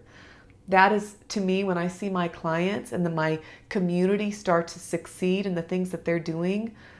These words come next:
oh my gosh, you guys, it is incredible what it does. It, it's just a, an amazing thing. I'm gonna see if I can share this real quick to the group as a live. I'm always fooling around with different ways, um,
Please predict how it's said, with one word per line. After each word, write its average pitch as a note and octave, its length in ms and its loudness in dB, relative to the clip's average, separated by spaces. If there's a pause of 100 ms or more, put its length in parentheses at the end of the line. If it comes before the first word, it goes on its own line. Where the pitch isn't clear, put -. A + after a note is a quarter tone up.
(340)
oh F#3+ 180 4
my G3+ 200 4
gosh, G#3 320 4
you F#3+ 80 -2
guys, F3 480 8
it A3 320 4
is F3+ 400 8
incredible F3 1040 6 (220)
what E3+ 280 6
it E3 220 6
does. D3+ 420 2
It, F3+ 320 0
it's F#3 180 0
just F#3 220 -4
a, E3 220 4
an E3+ 160 0
amazing E3+ 580 0
thing. - 480 -6 (460)
I'm G3+ 60 -4
gonna A#3 140 2
see G#3+ 160 0
if F#3 120 -2
I D#3+ 80 4
can E3 140 -4
share F#3 380 2
this E3 220 0
real E3 140 4
quick E3 280 -4
to E3 100 -4
the D#3 80 0
group E3+ 320 0
as D#3+ 160 0
a D3+ 60 -4
live. D#3 460 2 (400)
I'm C4+ 80 -4
always A#4+ 260 4
fooling A#3+ 280 2
around F3+ 320 4
with E3+ 160 -2
different G3 300 -2
ways, E3+ 680 -2
um, D#3+ 600 0